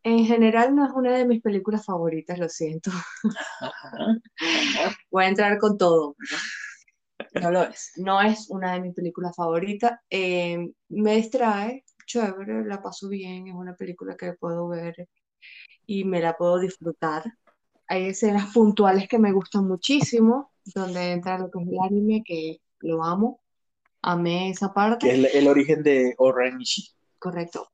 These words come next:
Speaker 1: pero definitivamente hay partes que no me gustan.
Speaker 2: No es tu tipo de película.
Speaker 1: No es una película que yo digo, "Am, hoy me provoca ver Kill Bill".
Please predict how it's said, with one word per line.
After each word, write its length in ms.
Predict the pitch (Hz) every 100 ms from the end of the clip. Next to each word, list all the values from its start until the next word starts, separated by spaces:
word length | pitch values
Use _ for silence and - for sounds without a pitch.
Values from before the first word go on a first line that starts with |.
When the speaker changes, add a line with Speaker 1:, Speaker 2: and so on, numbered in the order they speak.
| -
Speaker 1:
pero 1040 | 196 190 185 180 175 170 170 165 156 -
definitivamente 1300 | _ 175 - 180 175 170 165 165 175 180 180 202 208 -
hay 320 | - - - - _ _ _ _ - _ _ _ _ 180 -
partes 340 | 190 180 196
que 160 | - 247
no 120 | 170
me 120 | 156
gustan. 340 | - _ - -
Speaker 2:
No 160 | 147
es 120 | 156
tu 100 | 175
tipo 220 | 165 165 170
de 80 |
película. 420 | 170 139 262 226 220 -
Speaker 1:
No 260 | 240 247 240
es 60 |
una 240 | 262 320 320
película 460 | 302 254 254 277
que 180 | 277 262
yo 160 | 226 226
digo, 340 | 233 233 233 -
"Am, 600 | 294 302 302 302 294 294 -
hoy 180 | 269 285
me 140 | 330
provoca 540 | 349 339 285 269 269 302
ver 240 | 311 320
Kill 300 | - 226 202
Bill". 240 | 180 170